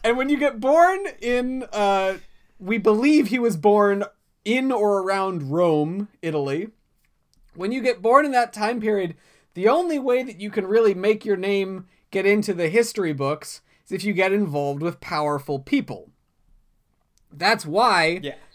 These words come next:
Speaker 1: this man does not enter the history books until eight sixty-four, when he's nearing or somewhere around fifty years old. Because that's
Speaker 2: Okay.
Speaker 1: when Pope Nicholas the First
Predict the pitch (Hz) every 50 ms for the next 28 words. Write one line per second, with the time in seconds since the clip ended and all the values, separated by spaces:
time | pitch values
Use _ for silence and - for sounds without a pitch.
0 | _ - 202 226 220 220 214 220 202 196 196 190 180 165 196 208 190 208 190 185
1 | 185 - 196 240 262 - 254 233 202 196 151 202 190 180 - 185 165 156 151 165
2 | 156 - - 170 170 165 139 - - 311 320 285 254 220 214 202 196 _ _ _
3 | _ _ _ 175 190 202 - - - - - 202 - - - 180 156 - - 208
4 | 202 175 127 110 92 - - - - _ _ - - - _ _ _ _ _ _
5 | _ _ _ _ _ _ _ _ - - 123 - 143 139 135 127 135 - - -
6 | 143 147 170 202 233 220 208 196 185 170 170 170 160 156 156 156 151 151 147 143
7 | - 202 196 196 180 180 175 165 151 147 160 185 190 180 170 165 165 160 139 -
8 | 175 160 135 - 160 151 147 147 147 143 143 131 147 139 127 107 98 73 - -
9 | - _ _ _ _ _ _ _ _ _ _ _ _ _ _ _ _ _ _ _
10 | 180 180 - 214 196 165 170 202 233 277 262 240 220 262 247 262 220 - - -
11 | - 233 277 - - 220 - 190 175 208 233 233 - 233 233 233 226 - - 208
12 | - - - 202 175 156 165 165 - - - -